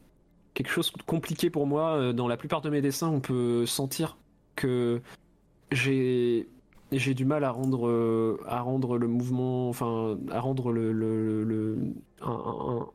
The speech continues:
un effet de mouvement dans l'illu. Euh, c'est pas vrai pour toutes les illus, bien sûr, mais c'est vrai que quand je fais des persos, j'ai tendance à faire une pose très statique, très droite.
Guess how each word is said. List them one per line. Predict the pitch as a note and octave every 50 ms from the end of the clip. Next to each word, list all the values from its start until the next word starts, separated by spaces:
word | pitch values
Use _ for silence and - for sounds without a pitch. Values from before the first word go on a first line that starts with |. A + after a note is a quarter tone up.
| - -
un | - A#2+
effet | B2 B2 - C3+
de | C3 C3
mouvement | C3+ C3+ C3 C3 C3 C#3+ C#3+
dans | C3+ B2+ A2+
l'illu. | A#2 B2 B2+ C#3+ D#3+ - - - - _ _ _ _ _ _ _ _ -
Euh, | A2+ G#2+ G#2 G#2 G#2 G#2+ G#2+ G#2+ G#2 G#2+ G#2
c'est | - - G#2+
pas | - A#2+ A#2
vrai | A#2 B2+ B2
pour | A#2+ - G#2 G#2
toutes | - A#2+ - -
les | B2 A#2+ B2
illus, | C3 C#3+ C#3+
bien | C3+ B2 A#2+
sûr, | - - E3 C#3+
mais | C3 A#2 G#2+
c'est | G#2 -
vrai | A#2 B2 C3+
que | - B2+
quand | A#2 - B2
je | B2+ -
fais | - A#2+
des | A#2+ A2+
persos, | - B2 A2 - - D3+ D3 D#3+ - - - - _ _ _ _ _ -
j'ai | - B2+ A2+ G#2
tendance | - - B2+ C3 C3+ C#3+ D3 C#3+ -
à | A2
faire | G#2 - - C3 C3 C3+ C3 -
une | A2+ A#2+ A2+ G#2
pose | G#2 C3+ C3+ C#3 C3+ C3+ -
très | - - - C3 B2 B2
statique, | - - - A2 - - C#3+ C3+ -
très | - - - A#2
droite. | A2 A2+ B2 C3+ - - - -